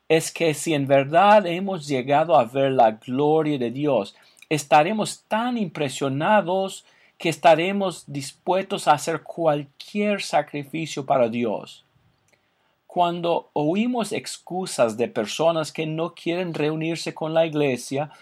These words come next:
o no quieren hacer sacrificios para la obra, estamos viendo a personas que en verdad no han visto la gloria de Dios, porque no la han buscado.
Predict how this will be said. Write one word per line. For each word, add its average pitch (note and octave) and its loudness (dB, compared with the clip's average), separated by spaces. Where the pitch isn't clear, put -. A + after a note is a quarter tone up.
o C#3+ 2
no D3+ -2
quieren E3+ -4
hacer D#3+ -4
sacrificios D#3 -4
para C3+ 4
la C3 8
obra, C3+ 2
estamos F#3 -4
viendo E3+ -4
a D3 0
personas D#3+ -2
que C#3+ -10
en B2 -8
verdad F#3+ 0
no D#3 -2
han D#3 -4
visto A#2+ -4
la A2 0
gloria B2 -2
de A2+ 0
Dios, A2+ -4
porque C#3 -6
no C#3+ 0
la D#3+ 4
han E3+ -4
buscado. D#3+ -6